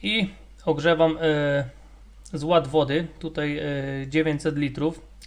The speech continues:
Zład wody buforów. Tu jest, e, system przeciwprądowy już, e, zrobiony. Także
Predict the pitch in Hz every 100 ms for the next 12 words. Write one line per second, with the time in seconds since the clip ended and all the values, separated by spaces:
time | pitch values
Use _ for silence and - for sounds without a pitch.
0 | - - 165 156 151 143 147 - 143 156
1 | 165 156 151 - 151 147 143 143 170 -
2 | 143 - - - - 170 160 - 156 151
3 | 139 139 139 - 156 139 139 135 143 185
4 | 147 156 135 123 170 208 - - - -
5 | - - - 170 165 156 151